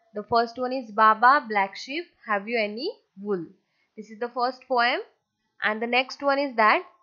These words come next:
"Mary had a little lamb whose fleece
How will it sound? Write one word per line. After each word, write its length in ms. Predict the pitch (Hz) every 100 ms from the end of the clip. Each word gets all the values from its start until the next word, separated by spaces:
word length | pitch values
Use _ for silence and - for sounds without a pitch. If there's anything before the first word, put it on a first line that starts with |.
| -
"Mary 400 | 240 240 262 311
had 420 | 233 196 208 277 -
a 100 | 208
little 420 | 208 202 254 320 539 _ _ 202 214
lamb 260 | 185 240 427 _ _ -
whose 260 | 311 392 -
fleece 340 | 240 226 226